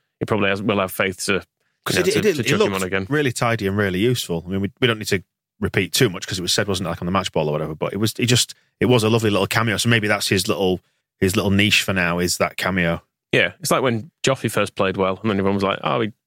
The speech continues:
Speaker 1: did a good thing. Put him on again."
Speaker 2: Yeah.
Speaker 1: <laughs> So he, he's got a chance, I think, of, uh, of maybe being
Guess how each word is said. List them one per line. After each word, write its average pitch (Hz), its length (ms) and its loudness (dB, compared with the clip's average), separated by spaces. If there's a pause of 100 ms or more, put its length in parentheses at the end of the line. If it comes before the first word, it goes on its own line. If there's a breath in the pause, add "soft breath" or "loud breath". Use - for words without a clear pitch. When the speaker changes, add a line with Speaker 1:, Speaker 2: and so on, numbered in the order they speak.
(200)
Speaker 1:
did 110 140 0
a - 20 0
good 101 220 0
thing. 107 240 -2 (460)
Put - 140 0
him 120 120 2
on 120 80 0
again." 113 240 -2
Speaker 2:
Yeah. 98 180 0
Speaker 1:
<laughs> - 20 0
So - 360 0
he, 120 200 2
he's 143 120 0
got 117 140 0
a 104 40 0
chance, 98 280 -2
I 95 60 2
think, 95 200 -2
of, 92 180 -4
uh, 92 120 -2 (420)
of 117 100 0
maybe 110 200 0
being 104 340 0